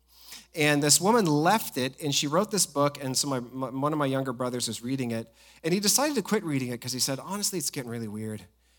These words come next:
And I feel like I'm reading the manifesto of a real wounded person. And it was stuff about, um,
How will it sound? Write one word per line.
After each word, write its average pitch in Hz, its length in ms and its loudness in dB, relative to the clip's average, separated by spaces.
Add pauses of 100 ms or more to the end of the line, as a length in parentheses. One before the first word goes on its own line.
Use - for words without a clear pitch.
(160)
And 123 80 -6
I - 20 -2
feel 156 160 -4
like 143 140 0
I'm 127 120 -4
reading 117 280 -2
the 110 60 -4
manifesto 110 580 -6
of 110 80 -8
a 110 60 -8
real 107 440 -6 (400)
wounded 113 380 -6
person. 117 480 -2 (260)
And 139 120 0
it 180 80 -2
was 180 100 4
stuff 170 260 2
about, 135 400 0
um, 113 320 -4